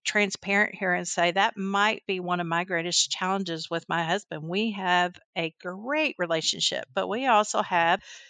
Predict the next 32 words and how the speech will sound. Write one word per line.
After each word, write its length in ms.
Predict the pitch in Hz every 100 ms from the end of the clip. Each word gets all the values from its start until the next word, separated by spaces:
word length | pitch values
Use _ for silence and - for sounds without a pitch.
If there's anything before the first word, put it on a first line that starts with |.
| _ -
twenty-six 840 | - 202 220 254 - 196 196 -
years 460 | 175 165 165 170 - -
of 180 | 170 - -
communicating 600 | 180 226 254 - 185 170
with 120 | 170
each 220 | 170 - 160
other, 480 | 156 160 170 202 -
and 140 | 190
sometimes 760 | 220 233 254 - 220 190 185 - _
old 440 | 185 208 233 254 226 - -
tapes 600 | - 175 180 - - - -
come 200 | 196 185
to 60 |
the 120 | 175
<laughs> 120 | 170 196
surface 640 | 208 - 254 294 294 - 427 508 403 320 -
instead 500 | 226 196 - 220 220
of 140 | 196
a 80 | 185
true 680 | - - - 202 202 208 208
sense 300 | - 196 190
of 140 | 180
understanding. 840 | 175 165 - - 190 214 131 - -
And 200 | 202 185
so 240 | - 190 190
particularly 540 | 226 - - 349 294
when 200 | 226 196
it's 200 | 190 185
issues 480 | 190 185 196 196 175 185
that 320 | 170 165 - - - - _ -
are 440 | 185 180 175 170 -
hot 260 | - 214